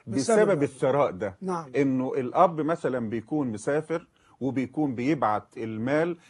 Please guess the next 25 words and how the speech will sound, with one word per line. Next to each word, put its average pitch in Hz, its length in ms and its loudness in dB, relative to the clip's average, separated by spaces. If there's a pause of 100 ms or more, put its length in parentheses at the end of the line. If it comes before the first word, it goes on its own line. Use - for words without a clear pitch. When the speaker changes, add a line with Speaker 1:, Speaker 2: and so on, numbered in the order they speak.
(100)
Speaker 2:
أو 180 100 10
حتى 247 320 4
هو 202 200 6
موجود 175 460 -2 (380)
بيبقى 156 300 4
مشغول 139 500 -2
مثلًا 131 500 -2
بعمله، 139 760 0 (240)
مشغول 127 380 -4
بتجارته، 147 720 -2 (300)
ومعاه 156 920 2
أموال 147 360 2
كثيرة، 180 560 -2 (240)
الأولاد 165 500 2
بيطلعوا. 143 640 2
وطبعًا 139 420 2
حضرتك 123 540 -6
يا 113 100 -2
ريت، 143 280 -2
أنا 120 200 -6
نفسي 120 500 -4 (300)
نصيحة 135 480 -2
كده 160 360 0 (260)
لكل 160 400 -2
واحد 156 440 0